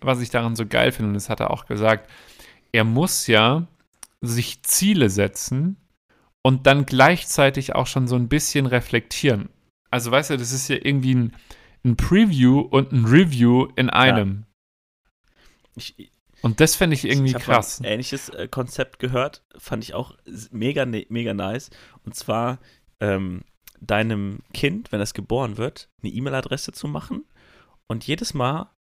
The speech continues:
Speaker 2: wenn es Scheiße baut, das aber noch nicht versteht, sch-,
Speaker 1: <laughs>
Speaker 2: schreibst du eine E-Mail an das Kind, ähm, aber diese, diesen Zugang kriegt, kriegt das Kind halt erst mit, keine Ahnung, achtzehn oder so und hat dann halt ein paar E-Mails und versteht's aber erst dann. So, und,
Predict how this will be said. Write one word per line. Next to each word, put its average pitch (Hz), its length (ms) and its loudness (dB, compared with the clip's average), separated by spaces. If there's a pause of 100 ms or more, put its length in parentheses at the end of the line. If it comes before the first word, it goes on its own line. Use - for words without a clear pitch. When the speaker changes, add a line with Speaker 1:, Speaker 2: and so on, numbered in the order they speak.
(120)
Speaker 2:
wenn 104 160 -6
es 113 120 -8
Scheiße 123 300 -2
baut, 101 440 -4
das 104 140 -6
aber 98 160 -4
noch 101 120 -6
nicht 110 160 -10
versteht, 117 600 -8 (540)
sch-, - 300 0
Speaker 1:
<laughs> - 20 2
Speaker 2:
schreibst - 360 4
du - 20 8
eine 226 220 4
E-Mail 175 420 0 (560)
an 110 220 -2
das 113 140 -8
Kind, 160 440 -4 (460)
ähm, 113 380 0
aber 110 220 0
diese, 107 540 -2 (300)
diesen 110 240 -12
Zugang 143 600 -4 (120)
kriegt, - 460 -8 (340)
kriegt 123 220 -10
das 120 100 -10
Kind 127 220 -6
halt 123 100 -4
erst 101 300 -2
mit, 104 240 -6
keine 98 160 -4
Ahnung, 90 160 -6
achtzehn - 340 -8
oder 110 220 -2
so 135 220 -6 (380)
und 107 160 -4
hat 120 120 0
dann 120 100 0
halt 113 140 0
ein 110 80 -8
paar - 160 -2
E-Mails 135 340 -6
und - 180 -16
versteht's 120 400 -4
aber 98 140 -2
erst - 220 -6
dann. 92 240 -4 (520)
So, - 140 -4
und, 90 160 -2